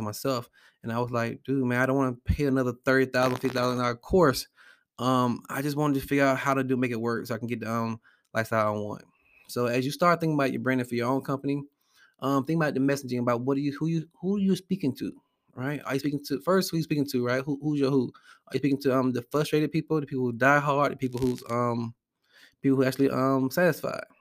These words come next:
right? Then also you gotta think about what are you positioning yourself in? Are you copying the market or going against the market? Because that, 'cause that, 'cause that can, uh, make, that can make or break a,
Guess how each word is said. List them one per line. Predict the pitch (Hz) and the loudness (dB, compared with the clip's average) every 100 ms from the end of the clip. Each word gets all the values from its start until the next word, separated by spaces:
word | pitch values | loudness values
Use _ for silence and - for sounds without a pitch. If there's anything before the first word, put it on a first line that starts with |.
| - | -8
right? | 131 147 143 | -4 -4 -2
Then | 147 | -2
also | 143 139 139 | 0 2 2
you | 135 | 2
gotta | 135 | 0
think | 135 135 | -2 -2
about | 131 131 131 _ _ _ _ _ _ _ _ _ _ _ _ _ _ _ _ - | 0 0 -2 _ _ _ _ _ _ _ _ _ _ _ _ _ _ _ _ -12
what | 123 135 160 160 - _ _ _ _ _ _ _ - | -6 -2 0 0 -6 _ _ _ _ _ _ _ -2
are | 139 139 | 2 4
you | 135 131 | 2 0
positioning | 131 139 143 | -2 -2 0
yourself | 113 - 107 113 | -2 -2 -4 -6
in? | 110 104 | -8 -6
Are | 117 | -6
you | 117 | -6
copying | - 143 160 | -4 -4 -2
the | 156 | 0
market | 156 156 156 - | 0 0 -4 -4
or | 135 | -2
going | 135 135 | 0 0
against | 156 147 | -2 -4
the | 120 | -4
market? | 110 107 - - - _ _ _ _ _ _ _ - _ 127 | -4 -6 -10 -14 -20 _ _ _ _ _ _ _ -20 _ -2
Because | 127 139 123 | 2 2 4
that, | 139 139 - - | 4 2 -4 -10
'cause | 131 127 | -4 2
that, | 139 - - | 2 0 -2
'cause | 123 | 0
that | 135 | 0
can, | - | 0
uh, | 123 120 | 0 2
make, | 127 113 - - - | 0 0 -4 -8 -6
that | 127 | -2
can | 135 | 2
make | 127 135 | 2 2
or | 135 | 2
break | 156 165 | 0 -2
a, | 117 - | -6 -10